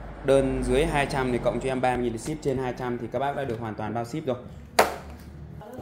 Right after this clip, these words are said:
Các số hotline của bên em các bác có thể liên hệ nhá.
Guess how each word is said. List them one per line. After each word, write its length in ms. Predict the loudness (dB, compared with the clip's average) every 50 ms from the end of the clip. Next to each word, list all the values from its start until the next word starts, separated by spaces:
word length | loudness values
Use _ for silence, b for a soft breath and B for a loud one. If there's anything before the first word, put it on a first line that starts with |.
| -10 -10 -10 -10 -10 -10 -8 -4 -2 -2 0 4 8 8 10 10
Các 120 | 10 10 10 10
số 80 | 8
hotline 320 | 8 10 10 8 8 8 6
của 60 | 6
bên 160 | 6 6 6 6
em 120 | 6 6 6
các 60 | 6
bác 100 | 8 8
có 100 | 8 8
thể 80 | 8 8
liên 180 | 8 10 10 8
hệ 160 | 8 8 6
nhá. 140 | 6 4